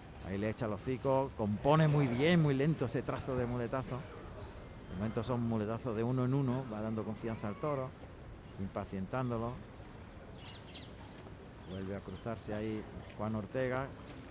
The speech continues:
que, que compone muy bien y que lo lleva atrás de la cadera. Siempre su,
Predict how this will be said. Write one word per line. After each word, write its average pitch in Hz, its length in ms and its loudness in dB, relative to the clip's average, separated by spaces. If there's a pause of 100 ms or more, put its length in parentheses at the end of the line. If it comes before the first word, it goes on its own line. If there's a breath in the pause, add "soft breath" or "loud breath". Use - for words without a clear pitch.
(280)
que, - 380 -8
que 98 60 -8
compone 120 460 2
muy 123 180 2
bien 135 440 0
y 120 40 -2
que 107 120 -4
lo 104 80 0
lleva 120 240 2
atrás 143 340 0
de 131 100 0
la 110 100 -2
cadera. 139 420 0
Siempre 147 460 0
su, 143 180 -4